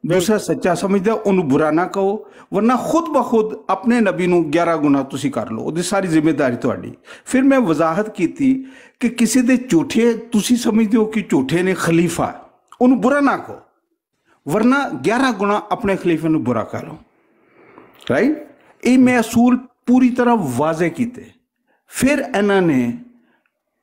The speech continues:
साडे जिहड़े खलीफतुल मसीह सानी मुस्लिम मौद हज़रत मिर्ज़ा बशीरुद्दीन रज़ी अल्लाह तआला अन्हु दे बारे दो नंबर के, अच्छा क्या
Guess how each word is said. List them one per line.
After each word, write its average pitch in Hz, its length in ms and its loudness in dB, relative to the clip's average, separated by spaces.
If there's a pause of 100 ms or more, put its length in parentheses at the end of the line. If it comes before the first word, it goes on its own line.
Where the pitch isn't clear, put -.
(100)
साडे 202 460 0
जिहड़े 185 440 0
खलीफतुल 151 500 -2
मसीह 139 320 0
सानी 147 540 0 (420)
मुस्लिम 160 420 2
मौद 151 280 2
हज़रत 143 240 0
मिर्ज़ा 147 280 2
बशीरुद्दीन 151 800 0 (540)
रज़ी 143 180 0
अल्लाह 139 140 0
तआला 139 220 -2
अन्हु 139 200 0
दे 143 100 -2
बारे 120 360 -2 (240)
दो 160 220 2
नंबर 135 300 -2
के, - 180 -14
अच्छा 110 340 -8 (720)
क्या 110 360 0